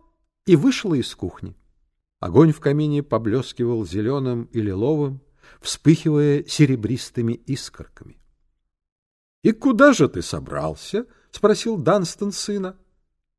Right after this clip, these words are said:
«На восток». Отец кивнул. В Застенье, если можно так выразиться,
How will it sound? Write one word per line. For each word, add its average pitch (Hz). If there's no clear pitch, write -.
«На 101
восток». -
Отец -
кивнул. 147
В -
Застенье, 180
если 131
можно 143
так 147
выразиться, 190